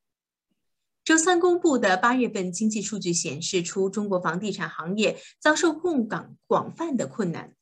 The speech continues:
八月的全国的住宅销售同比下降了百分之十九点七，是二零二零四月以来最大降幅。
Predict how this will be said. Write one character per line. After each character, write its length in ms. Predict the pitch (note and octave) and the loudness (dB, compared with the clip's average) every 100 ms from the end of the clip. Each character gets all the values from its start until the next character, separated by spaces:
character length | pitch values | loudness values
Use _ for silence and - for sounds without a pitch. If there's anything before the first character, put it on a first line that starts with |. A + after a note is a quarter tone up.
| _ _ _ - | _ _ _ 2
八 140 | F4 | 4
月 180 | F#4+ F4 | 6 4
的 160 | D4 C4 | 2 0
全 560 | - - A3 G3 C#4 | -2 -4 -2 0 0
国 340 | D4+ A3+ F#3+ G#3+ | -2 0 0 2
的 200 | G#3+ F#3+ | 0 0
住 260 | - C#4+ | -2 -4
宅 200 | A3 F3+ | -2 -2
销 260 | F#3+ A#3+ A#3+ | 0 2 2
售 200 | A#3+ F3+ | 2 0
同 200 | G3 G#3+ | -2 -4
比 120 | F#3+ | -4
下 220 | E3+ G#3+ | -2 -4
降 220 | G3 G#3+ | -2 -2
了 80 | F3+ | -2
百 200 | E3+ D#3+ | -4 -6
分 140 | E3 A3 | -4 -2
之 100 | C#4 | -2
十 260 | - B3 | -2 -2
九 160 | A#3+ C#4+ | -2 -2
点 240 | C4+ - | -2 -2
七， 380 | - - B3 B3+ - - - | -2 0 0 -2 -14 -20 -6
是 220 | - D4 | 2 4
二 180 | D4+ D#4+ | 6 4
零 140 | C#4 | 4
二 180 | C#4+ C#4+ | 2 2
零 320 | G3+ E3 G3+ | 2 0 -2
四 380 | A#3+ - D#4+ D4 | -4 -6 -2 0
月 200 | C4 C4 | 4 2
以 180 | F3+ D#3+ | 2 -2
来 240 | C3+ - | -2 -6
最 280 | - D#4 B3 | -6 -2 -2
大 200 | G#3+ E3+ | -2 -6
降 260 | E3+ E3 D#3 | -4 -4 -6
幅。 340 | - - - | -10 -12 -12